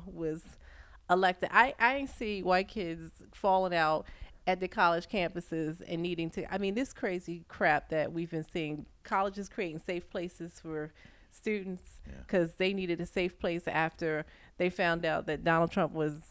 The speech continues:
Speaker 1: uh, elected and they needed coloring books and Play-Doh and therapy. I mean, what, what in the hell are we talking about? These are liberal white students who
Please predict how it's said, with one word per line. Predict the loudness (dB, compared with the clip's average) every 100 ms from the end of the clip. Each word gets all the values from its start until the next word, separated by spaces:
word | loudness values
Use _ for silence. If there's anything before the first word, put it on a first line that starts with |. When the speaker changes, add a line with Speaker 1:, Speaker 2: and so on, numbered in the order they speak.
| -20 -20 _ -18 -10
Speaker 1:
uh, | -2 0
elected | 4 4 2 0 0
and | 2
they | 2
needed | 2 0 -2 -4
coloring | -4 0 0 0 0
books | -2 -4 -6 -8
and | -4
Play-Doh | 0 0 2 2
and | 0 0
therapy. | 2 2 2 0
I |
mean, | 0 0 0
what, | -2 -2 -6
what | 0 0 2
in | -2
the | -2
hell | -2 -2 -2 -4 -2
are | -2
we | -2 -6 -6
talking | -2 -2 -2
about? | 0 2
These | 2 2
are | 2 2 -2 -20 -10
liberal | 0 6 6 6 4 4 4 2 -2 -12 -20 -20 -14
white | -2 2 2 0
students | -6 -4 -2 -2 -4 -4 -6 -12 -20 -20 -20 -20 -6
who | 0 2 0